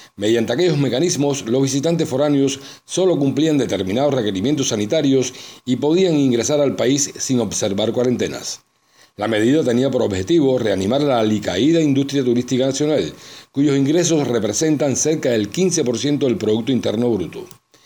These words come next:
Pero el creciente número de contagiados con la Omicron, rozan los cien, aconsejó retomar controles más estrictos,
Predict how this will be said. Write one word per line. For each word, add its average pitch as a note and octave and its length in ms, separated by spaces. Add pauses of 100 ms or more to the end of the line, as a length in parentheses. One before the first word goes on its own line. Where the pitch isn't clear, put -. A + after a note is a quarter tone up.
(400)
Pero C3+ 160
el C#3 80
creciente E3 460
número E3 240
de C3+ 100
contagiados A#2+ 540
con C3+ 160
la A#2 160
Omicron, E2 520 (360)
rozan G2+ 580
los D#2 300
cien, A#2+ 500 (360)
aconsejó C#3+ 520
retomar D3 480
controles B2 520
más D3+ 260
estrictos, - 680